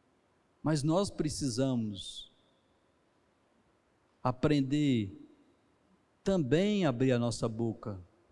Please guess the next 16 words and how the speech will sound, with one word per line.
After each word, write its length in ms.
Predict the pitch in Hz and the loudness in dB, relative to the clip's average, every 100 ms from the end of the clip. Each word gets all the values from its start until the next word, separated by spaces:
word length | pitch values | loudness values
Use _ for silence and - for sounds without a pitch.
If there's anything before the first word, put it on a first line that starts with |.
| _ | _
a 140 | 139 160 | -6 0
adorar 460 | 156 160 151 175 | 2 2 2 0
a 20 | |
Deus 540 | 160 123 139 156 143 - | -2 -2 0 2 0 -2
com 120 | 135 | -4
os 100 | 110 | -2
nossos 400 | 117 110 - 101 | -4 -6 -8 -6
lábios. 680 | 104 98 98 107 117 - - _ _ _ _ _ _ _ _ _ _ _ _ _ _ _ _ _ _ - | -4 -4 -6 -12 -12 -14 -16 _ _ _ _ _ _ _ _ _ _ _ _ _ _ _ _ _ _ -12
Dizer 560 | 127 160 170 123 180 180 | -4 0 2 6 4 6
pra 180 | 160 147 | 2 2
Jesus 600 | 135 147 113 156 156 143 | 2 0 0 -2 -2 -4
o 40 | |
quanto 380 | - 156 151 143 | 2 2 2 2
nós 260 | 139 135 | 2 2
o 120 | 120 120 | 2 2
amamos, 920 | 110 131 147 147 143 131 113 - | 4 4 2 2 0 -4 -8 -16